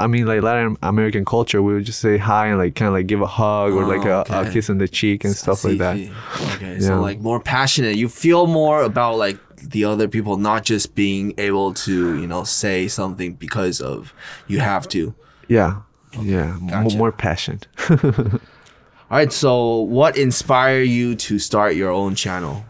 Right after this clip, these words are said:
Speaker 2: on YouTube?
Speaker 1: Okay, so YouTube, it was really crazy because I remember, uh, it was, like, three years ago.
Speaker 2: Uh-huh.
Speaker 1: Because I, ever since I was a, a, a kid, you know, I watched a lot of YouTube, like, a lot of YouTubers,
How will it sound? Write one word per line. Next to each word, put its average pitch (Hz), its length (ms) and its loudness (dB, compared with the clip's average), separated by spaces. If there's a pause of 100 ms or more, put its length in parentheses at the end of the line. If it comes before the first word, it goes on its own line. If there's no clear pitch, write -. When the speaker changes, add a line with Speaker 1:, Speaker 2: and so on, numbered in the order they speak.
(120)
Speaker 2:
on 92 140 -6
YouTube? 92 460 -6 (360)
Speaker 1:
Okay, 127 300 6
so 139 760 4
YouTube, 123 600 4
it 131 40 6
was 127 220 4
really 123 240 0
crazy 113 400 0
because 101 320 0
I 113 60 2
remember, 113 560 2
uh, 95 200 2
it 98 40 2
was, 104 180 2
like, 92 180 0
three 135 200 4
years 123 260 4
ago. 90 300 2 (160)
Speaker 2:
Uh-huh. 95 300 -4 (320)
Speaker 1:
Because 160 240 6 (100)
I, 170 220 2 (220)
ever 190 200 6
since 143 220 2
I 147 40 4
was 135 180 4
a, 113 200 4
a, 107 380 0 (280)
a - 60 -2
kid, 123 300 4
you 104 60 4
know, 104 120 4
I 104 140 2
watched 117 300 2
a 113 60 2
lot 107 180 2
of 101 60 2
YouTube, 104 440 2 (500)
like, 107 100 4
a 110 60 6
lot 143 220 4
of 123 40 6
YouTubers, 104 540 2